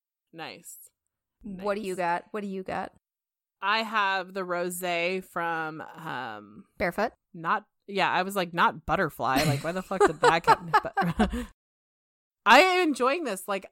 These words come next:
Speaker 1: I'm digging this box wine thing. Like,
Speaker 2: Mm-hmm.
Speaker 1: you know, box wine was a thing in college. Like, you slap the bag and it's like, "Yay, box wine." But now I'm like, "Okay, I see you. I see you over there." And I love that I can buy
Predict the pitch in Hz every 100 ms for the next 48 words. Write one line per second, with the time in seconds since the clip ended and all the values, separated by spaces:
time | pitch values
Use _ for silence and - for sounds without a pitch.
0 | - 220 262 269 220 233 262 247 247 175
1 | 208 - 190 185 196 175 127 147 147 151
2 | - _ _ - 208 220 190 202 220 202
3 | 185 165 _ - 247 302 - 269 262 233
4 | 208 214 196 165 175 196 233 240 - 190
5 | 180 175 - 185 185 175 175 180 202 185
6 | 170 151 - 190 277 262 247 240 226 233
7 | - 220 175 175 190 185 196 226 254 220
8 | 190 _ _ _ - - 294 254 277 _
9 | _ _ _ - 294 - 277 269 277 185
10 | 240 - 285 269 240 226 220 208 220 214
11 | _ _ 214 220 - 254 302 403 453 427
12 | 359